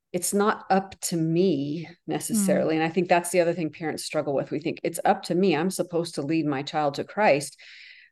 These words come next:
Speaker 1: But what if he uses somebody else? What if he uses some circumstances? What if he has to bring your child to the rock bottom of some sort of terrible choice, which none of
Speaker 2: Mm-hmm.
Speaker 1: us want, but that happens sometimes.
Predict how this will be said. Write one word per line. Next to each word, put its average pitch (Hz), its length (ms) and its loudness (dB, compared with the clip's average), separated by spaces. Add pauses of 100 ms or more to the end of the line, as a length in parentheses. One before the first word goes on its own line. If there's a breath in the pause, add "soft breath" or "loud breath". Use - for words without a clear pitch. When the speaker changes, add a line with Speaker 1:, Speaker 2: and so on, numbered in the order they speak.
Speaker 1:
But 165 760 4
what 220 200 2
if 349 120 0
he 262 80 0
uses 233 440 0
somebody 196 380 2
else? - 500 -6 (140)
What 190 240 8
if 220 160 2
he 208 300 2
uses 190 400 4
some 165 120 -2
circumstances? 160 920 -4
What 185 180 6
if 214 160 4
he 202 140 2
has 185 240 2
to 185 80 -4
bring 170 220 0
your 160 100 0
child 170 380 -4
to 165 100 0
the 143 140 2
rock 151 340 0
bottom 160 300 2
of 147 100 -2
some 156 200 -4
sort 160 260 0
of - 60 -2
terrible 151 360 2
choice, - 560 -2
which - 260 -6
none 165 200 2
of 156 80 0
Speaker 2:
Mm-hmm. - 80 -2
Speaker 1:
us 175 120 -4
want, 180 380 2
but 151 200 4
that - 200 -4
happens 190 400 -4
sometimes. - 480 -8